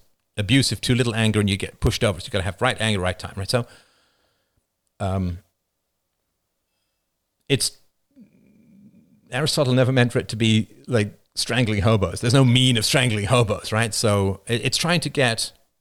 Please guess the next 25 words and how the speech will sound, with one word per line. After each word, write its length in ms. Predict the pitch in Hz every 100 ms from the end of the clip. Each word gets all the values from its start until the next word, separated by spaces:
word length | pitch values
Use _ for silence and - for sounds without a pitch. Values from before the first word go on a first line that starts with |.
| _ _ _ _ _ _ _ _ _ -
the 140 | 131
Aristotelian 640 | 147 135 120 151 135 117
mean, 440 | 156 113 104 110 95 -
which 180 | 117 117
is 100 | 123
more 140 | 113
of 80 | 104
an 80 | 98
aesthetic 360 | - 175 123
thing, 300 | - 101 104 -
and 120 | 110
trying 220 | 127 120
to 160 | - 120
apply 300 | - - 117
it 80 | 101
to 100 | 101
morality, 540 | 98 165 143 98 98 -
which 340 | 117 - - - _ _ _ _ _ _ _ _ _ _ _
it 160 | - -
doesn't 300 | 107 - 95 _ _ _ _ _ _ _ _ _ _
work 340 | 123 147 - -
at 100 | 104
all. 260 | 120 95 -
Morality 580 | 107 101 113 117 104 95
is 240 | 101 -